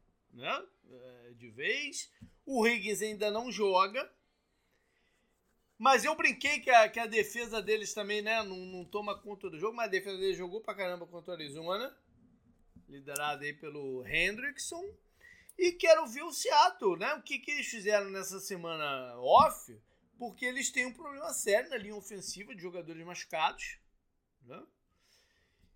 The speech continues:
E, enfim, vai enfrentar uma linha defensiva pesada aqui do, do Bengals, que precisa da vitória, né? O Bengals precisa da vitória. Então vai ser um jogo, um jogo mordido esse aqui.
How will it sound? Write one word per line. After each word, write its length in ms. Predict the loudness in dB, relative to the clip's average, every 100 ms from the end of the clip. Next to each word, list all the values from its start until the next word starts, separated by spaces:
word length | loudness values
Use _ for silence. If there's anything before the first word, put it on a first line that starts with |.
| _
E, 1400 | -6 -4 -2 -2 -2 -4 -4 -4 -4 -4 -4 -6 -6 -8 -12
enfim, 480 | -12 -10 -6 -6 -4
vai 200 | -2 -2
enfrentar 560 | -4 -10 -14 0 2 2
uma 180 | 0 -6
linha 200 | -6 -8
defensiva 600 | -8 -10 -10 -10 -8 -8
pesada 600 | -8 -4 0 0 -2 -8
aqui 400 | -14 -12 -10 -12
do, 760 | -16 -16 -12 -8 -6 -6 -8
do 100 | -10
Bengals, 440 | 0 0 0 -4 -8
que 120 | -12
precisa 520 | -14 -8 -8 -8 -10
da 100 | -12
vitória, 480 | -14 -4 2 2 0 -14 _ -20
né? 120 | -18
O 80 | -14
Bengals 320 | -12 -12 -16
precisa 300 | -12 -8 -6
da 100 | -6
vitória. 480 | -10 -6 -4 -4 -8 -16
Então 300 | -18 -16 -10
vai 140 | -8
ser 160 | -8 -10
um 120 | -14
jogo, 800 | -12 -12 -6 -4 -4 -6 -14 -16 _ _ _ _ _ _ _
um 140 | -14 -2
jogo 320 | 2 2 0 -14
mordido 640 | -12 -10 -8 -8 -6 -8
esse 180 | -8 -10
aqui. 360 | -12 -14 -18